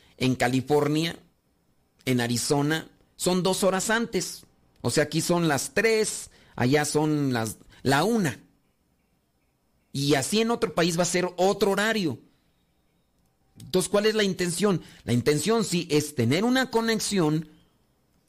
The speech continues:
con la hora que se dice fue a la que murió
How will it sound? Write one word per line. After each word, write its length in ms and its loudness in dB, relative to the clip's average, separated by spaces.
con 220 2
la 180 0
hora 300 0
que 140 -4
se 240 0
dice 580 0
fue 420 0
a 100 -6
la 200 -4
que 120 0
murió 560 0